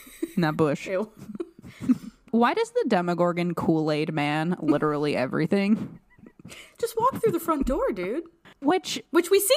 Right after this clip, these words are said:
Speaker 1: I
Speaker 2: in episode one. He just, he, he unlocks the door like a gentleman.
Speaker 1: Stop. I don't. I don't wanna talk about this anymore.
Speaker 2: <laughs>
Speaker 1: Because I said so, I have something written later.
Speaker 2: Oh, well.
Speaker 1: Like,
Speaker 2: I, I have
Speaker 1: anyway.
Speaker 2: something in this section, too, that, like, hurts my feelings to say, but I'll say it.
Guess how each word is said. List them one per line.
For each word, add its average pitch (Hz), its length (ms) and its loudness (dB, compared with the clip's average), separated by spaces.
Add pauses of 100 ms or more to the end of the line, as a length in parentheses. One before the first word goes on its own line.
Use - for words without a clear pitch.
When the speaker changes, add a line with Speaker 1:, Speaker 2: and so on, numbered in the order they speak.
(120)
Speaker 1:
I 508 60 8
Speaker 2:
in 320 80 6
episode 339 400 0
one. 220 240 2
He 277 120 4
just, 392 300 -2
he, 320 300 2
he 269 120 0
unlocks 320 420 0
the 403 100 -2
door 427 360 2
like 240 160 -2
a 302 80 2
gentleman. 254 380 -2
Speaker 1:
Stop. 170 500 -2 (140)
I 202 140 2
don't. 170 360 0
I 185 100 0
don't 196 140 2
wanna 190 160 0
talk 190 200 2
about 175 140 0
this 175 140 -2
anymore. 175 540 0
Speaker 2:
<laughs> 180 60 -4 (520)
Speaker 1:
Because 214 220 4
I 208 120 2
said 247 200 0
so, 247 100 0
I - 120 2
have 240 260 2
something 214 360 2
written 170 280 0
later. 147 540 0
Speaker 2:
Oh, 208 80 -6
well. 180 60 2
Speaker 1:
Like, 196 200 4 (540)
Speaker 2:
I, 214 260 2
I 214 120 6
have 262 80 4
Speaker 1:
anyway. 294 120 4
Speaker 2:
something 254 300 4
in 220 140 2
this 202 140 0
section, 190 460 -4
too, 185 240 0
that, 180 300 -4
like, 175 220 -4
hurts 165 240 -6
my 165 100 -8
feelings 160 400 -8
to 185 100 -12
say, 156 260 -8
but 151 300 -8 (340)
I'll 170 200 -10
say 160 220 -8
it. 156 200 -10